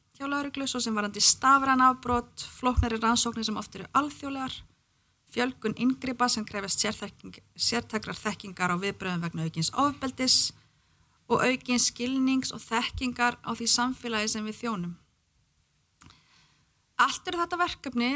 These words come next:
sem við verðum að bregðast við af festu og með fumlausum hætti og með mannskap sem er með þjálfun og þekkingu við hæfi. Samhliða styrking á mannafla munu verkefni færast til og þannig getum við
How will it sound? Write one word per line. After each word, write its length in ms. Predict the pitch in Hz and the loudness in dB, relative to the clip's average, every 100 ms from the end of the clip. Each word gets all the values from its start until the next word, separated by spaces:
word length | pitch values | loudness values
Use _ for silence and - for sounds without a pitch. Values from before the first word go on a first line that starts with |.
| 302 - | -2 -6
sem 180 | 277 | -4
við 120 | 269 269 | -4 -4
verðum 220 | 262 247 | -2 -2
að 100 | 247 | 0
bregðast 440 | 240 262 - - 202 | 0 2 2 -2 -2
við 200 | 196 - - _ _ - | -8 -8 -18 _ _ -10
af 100 | 233 | -8
festu 640 | - 226 - - - 269 294 - | -2 0 0 -2 -4 -6 -6 -10
og 120 | 226 233 | -6 -6
með 140 | - | -6
fumlausum 640 | - 262 269 262 233 220 214 | -4 0 2 2 2 2 0
hætti 400 | 208 - - 214 - _ _ _ _ - | -6 -10 -12 -10 -12 _ _ _ _ -4
og 120 | 240 | 2
með 120 | 254 | 6
mannskap 600 | 247 220 220 - 240 269 - | 6 6 4 2 0 0 -2
sem 140 | 262 | -2
er 60 | 254 | -2
með 160 | 247 240 | -2 -2
þjálfun 420 | 233 220 220 240 233 | -2 0 -2 -4 -6
og 80 | |
þekkingu 460 | 220 170 - 214 202 | -6 -8 -10 -14 -12
við 140 | 208 226 | -10 -6
hæfi. 300 | 226 180 170 _ _ _ _ _ _ _ _ _ _ - - - _ _ _ - | -6 -8 -12 _ _ _ _ _ _ _ _ _ _ -14 -14 -20 _ _ _ 2
Samhliða 540 | - 294 294 320 302 254 | 6 6 2 0 2 2
styrking 400 | - 311 320 269 | 0 -2 -4 0
á 40 | 254 | 2
mannafla 400 | 269 247 233 214 | 4 2 0 -2
munu 180 | 220 214 | -2 -2
verkefni 360 | 240 - 220 214 | -4 -6 -8 -6
færast 520 | - 226 202 - - | -2 0 0 -4 -6
til 160 | 277 359 - - _ | -8 -8 -12 -20 _
og 100 | 233 | -8
þannig 260 | 254 254 247 | -2 -2 -2
getum 220 | 226 220 | -6 -6
við 100 | 226 | -6